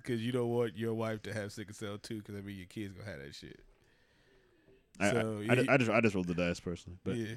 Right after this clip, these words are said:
Speaker 2: I have Kaiser. I don't
Speaker 1: But
Speaker 2: know.
Speaker 1: no, white people, like, if, if you're, like, it's a black thing. Like, swear to God, I mean, some people do get it, but you, like, if you're white, you have a very low chance of getting sickle cell. Like, like, you have a very low chance of I can't say that joke either.
Speaker 2: Hey, that's,
Speaker 1: All right.
Speaker 2: that's white supremacy right there.
Speaker 1: Like, it, like,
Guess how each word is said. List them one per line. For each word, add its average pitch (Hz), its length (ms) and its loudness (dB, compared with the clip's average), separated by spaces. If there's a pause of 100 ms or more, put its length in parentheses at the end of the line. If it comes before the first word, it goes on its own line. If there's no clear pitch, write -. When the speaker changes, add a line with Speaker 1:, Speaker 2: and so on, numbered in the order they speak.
(140)
Speaker 2:
I 131 60 6
have 139 100 8
Kaiser. 92 280 4
I 95 40 2
don't 87 120 2
Speaker 1:
But 220 100 12
Speaker 2:
know. 214 120 12
Speaker 1:
no, 170 40 12
white 190 160 12
people, 180 220 8
like, 160 180 8
if, 147 260 2
if 147 140 4
you're, 165 180 6
like, 156 220 8
it's 165 100 8
a 190 60 10
black 262 300 12
thing. 190 340 8
Like, 185 180 -2
swear 196 200 2
to 208 40 8
God, 196 220 8
I 160 60 10
mean, 175 140 6
some 190 220 6
people 180 320 4
do 147 240 6
get 196 200 4
it, 190 120 2
but 123 160 0
you, 139 240 4 (240)
like, 117 120 2
if 110 80 0
you're 165 120 12
white, 135 320 6
you 127 200 6
have 113 200 4
a 104 120 0
very 117 440 4
low 110 200 0
chance 101 280 -6
of 95 80 -14
getting 98 160 -10
sickle 101 240 -10
cell. 98 240 -8
Like, 104 280 -6 (420)
like, 110 180 -2 (180)
you 120 140 0
have 113 160 4
a 107 60 0
very 110 300 2
low 101 140 -2
chance 98 300 -8
of 87 60 -16 (260)
I - 40 -16 (120)
can't - 280 0
say - 100 -12
that - 220 -18
joke - 220 -14
either. - 120 -14 (240)
Speaker 2:
Hey, 120 140 6
that's, 117 140 4
Speaker 1:
All 123 60 2
right. 113 80 2
Speaker 2:
that's 117 180 4
white 117 140 4
supremacy 110 420 -2
right 87 160 -2
there. 107 200 -4 (200)
Speaker 1:
Like, 131 180 2
it, 139 260 -2
like, 139 260 2